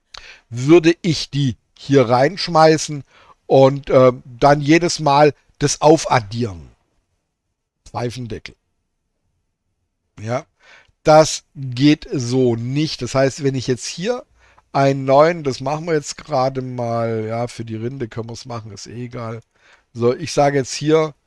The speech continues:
ich will ein neues, äh, Rindensammeldingsbums machen.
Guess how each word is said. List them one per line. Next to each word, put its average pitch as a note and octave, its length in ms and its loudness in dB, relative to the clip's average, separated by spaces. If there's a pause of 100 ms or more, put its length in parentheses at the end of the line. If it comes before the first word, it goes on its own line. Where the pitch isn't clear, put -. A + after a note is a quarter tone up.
(500)
ich C#3+ 420 0
will C#3 200 4
ein C3 60 -8
neues, B2+ 500 2
äh, A#2+ 480 -2 (1000)
Rindensammeldingsbums E3 1300 0
machen. B2+ 420 0